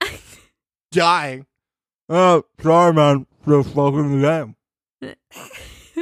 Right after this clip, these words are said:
Speaker 1: was
Speaker 2: Baby
Speaker 1: so
Speaker 2: Hulk.
Speaker 1: It was
Speaker 2: Baby
Speaker 1: incredible.
Speaker 2: Hulk.
Speaker 1: It was
Speaker 2: <clears throat>
Speaker 1: incredible from Baby Hulk. Um,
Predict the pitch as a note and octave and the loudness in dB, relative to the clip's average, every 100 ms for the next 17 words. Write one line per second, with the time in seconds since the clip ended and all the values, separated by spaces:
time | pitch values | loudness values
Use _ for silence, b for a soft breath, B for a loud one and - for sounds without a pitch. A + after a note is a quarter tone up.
0 | F#4 G4+ C4+ G#3 E3+ C#3 - D3+ _ _ | -8 -6 0 0 0 -2 -8 -20 _ _
1 | _ - D#4 D#4+ A#4 B3+ B3 A3+ F#3+ E3 | _ -14 -10 -2 -2 0 -2 0 -2 -4
2 | G3+ _ _ - C4 C#4+ C4+ D4+ C#4+ A#3+ | -14 _ _ -12 -10 -10 -10 -10 -6 -6
3 | A3 A#3+ A3+ _ _ _ _ _ - C#4+ | -6 -12 -14 _ _ _ _ _ -6 -6
4 | B3 C4 B3 C4+ A#3+ A#3+ - b b A#3+ | -2 -2 -2 0 0 -2 -6 b b 0
5 | B3 A#3+ | 0 0